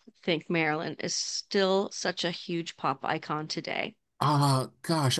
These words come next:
Speaker 2: I, I, I think, Elisa, for me, it is the combination of the vulnerability with the sex appeal. My mother used to say that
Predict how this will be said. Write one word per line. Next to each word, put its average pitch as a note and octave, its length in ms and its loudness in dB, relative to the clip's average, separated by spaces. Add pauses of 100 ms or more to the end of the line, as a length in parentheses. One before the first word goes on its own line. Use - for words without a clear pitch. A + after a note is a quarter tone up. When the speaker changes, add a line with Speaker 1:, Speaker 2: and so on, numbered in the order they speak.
(120)
Speaker 2:
I, - 100 4 (100)
I, F3 240 2
I E3+ 120 8
think, G#3+ 500 2
Elisa, F#3 600 6 (180)
for - 240 4
me, D#3+ 560 8 (500)
it D#3 200 6
is C#3+ 220 8
the B2+ 100 6
combination A#2+ 1080 6 (140)
of G#2 640 4 (180)
the A#2+ 180 6
vulnerability A#2+ 1200 6
with F#2 540 2 (120)
the G2 100 2
sex F#2+ 320 4
appeal. C3 560 2 (220)
My F3 160 6
mother A#3+ 240 10
used D#4 180 6
to G#3+ 80 2
say F#3+ 300 8
that D3+ 220 2